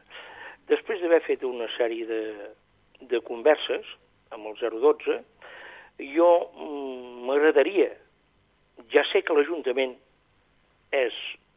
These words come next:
mm, cap pausa vostra, d'haver senyalitzat o d'haver fet, eh, aquesta cosa que feu, que en uns carrers es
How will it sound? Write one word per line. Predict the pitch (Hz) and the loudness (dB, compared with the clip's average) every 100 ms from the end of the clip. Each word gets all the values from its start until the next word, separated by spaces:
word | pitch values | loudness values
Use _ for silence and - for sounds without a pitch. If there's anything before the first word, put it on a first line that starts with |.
| _ _ | _ _
mm, | 117 117 110 98 _ - | -20 -16 -16 -16 _ -4
cap | 123 - | -4 6
pausa | 139 123 120 | 8 8 4
vostra, | 156 147 - 110 - - - - - | 2 2 -4 -8 -10 -18 -20 -20 -6
d'haver | 135 135 139 - | 2 6 4 4
senyalitzat | 147 143 131 117 131 139 - - - - | -4 -4 -6 -2 4 4 4 -10 -20 2
o | 165 156 | 8 8
d'haver | 165 151 | 8 6
fet, | 170 170 - | 4 -2 -4
eh, | - 135 120 | 0 4 4
aquesta | - - 135 | 2 0 -2
cosa | - 135 139 156 - - _ | 0 0 2 0 -2 -20 _
que | - 131 | -4 4
feu, | 139 117 - - - _ | 4 4 0 -18 -20 _
que | 147 | 2
en | 143 | 2
uns | 156 180 - | 2 -6 -2
carrers | - 123 110 - | 0 2 2 -2
es | 117 | -8